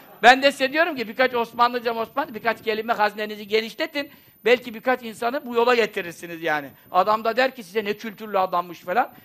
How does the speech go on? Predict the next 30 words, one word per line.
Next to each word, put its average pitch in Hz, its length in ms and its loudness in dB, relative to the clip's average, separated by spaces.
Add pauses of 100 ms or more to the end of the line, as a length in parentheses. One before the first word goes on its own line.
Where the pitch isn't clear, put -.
(140)
İki 233 200 -16
kelimeyle 269 520 0
tav 269 180 0
olan 285 280 2
var, 175 200 0
biliyor 403 220 -2
musun? - 280 -16 (320)
Millet 233 280 2
acayip 247 500 4
yani, 190 220 0
seviye 247 440 0
çok 233 240 -6
düştüğü 285 320 -12
için. 202 260 -12 (840)
"Müstefiz 220 680 -4
oldum 196 320 0
efendim." 175 400 -6
falan 175 280 -6
dersin. 180 240 -12
"Vay 233 160 2
anasını, 208 360 -8
Sultanahmet'ten 226 680 -4
kalma 208 300 -2
adam." 294 280 0
derler 202 340 2
sana. 156 240 -8 (340)
Mübarek, 254 560 10
ne 302 160 10
var 285 160 10
yani? 190 340 0